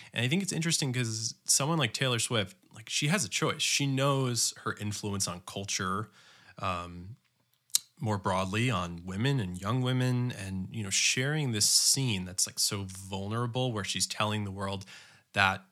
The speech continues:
she is hyper-fixated on what the scale represents, that gaining weight is, like, a fear that has so much power over here, her. I, I think it's really was,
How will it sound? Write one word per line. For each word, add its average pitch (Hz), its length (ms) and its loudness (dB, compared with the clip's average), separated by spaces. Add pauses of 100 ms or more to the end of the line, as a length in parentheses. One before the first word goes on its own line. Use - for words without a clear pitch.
(140)
she 113 640 4
is 107 400 2
hyper-fixated 104 880 0
on 95 140 -4
what 95 180 -4
the 92 80 -8
scale - 400 0
represents, 135 840 -2 (500)
that 95 320 -6
gaining 104 360 0
weight 95 260 -2
is, 98 160 -4
like, 92 120 -10
a 92 80 -10
fear 123 1000 0
that 113 340 -6
has 101 240 2
so 117 80 4
much 104 160 -4
power 127 400 2
over 143 200 -4
here, 156 340 -4
her. 156 360 4
I, 127 200 2
I 131 60 2
think 185 220 -2
it's - 200 -6
really 135 240 2
was, 113 260 0